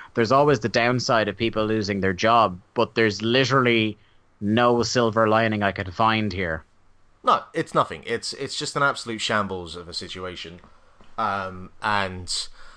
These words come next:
Speaker 2: uh, there was the follow-on story. I can't remember, did I, is it in the production notes? Um,
Speaker 1: Uh, yeah,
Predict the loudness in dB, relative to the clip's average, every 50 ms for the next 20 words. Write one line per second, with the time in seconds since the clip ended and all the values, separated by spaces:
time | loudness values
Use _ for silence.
0 | -20 -20 _ _ _ 2 2 4 4 2 2 2 0 0 0 0 0 0 -2 -2
1 | -2 -2 -2 -2 -4 -4 -6 -4 -2 -2 -2 -2 -2 -8 -2 -2 0 2 2 0
2 | 0 -4 -4 -2 0 0 0 0 -2 -4 -6 -6 -8 -10 -8 -8 -6 -6 -6 -8
3 | -8 -10 -10 -10 -10 -8 -8 -8 -8 -8 -8 -10 -10 -10 -10 -12 -12 -14 -16 -16
4 | -14 -14 -14 -14 -16 -12 -10 -10 -10 -10 -12 -12 -8 -8 -8 -8 -10 -14 -16 -18
5 | -18 -20 -20 _ _ _ _ _ _ -10 -8 -6 -6 -6 -6 -6 -8 -10 -12 -14
6 | -16 -18 _ -2 2 2 2 2 2 2 2 2 0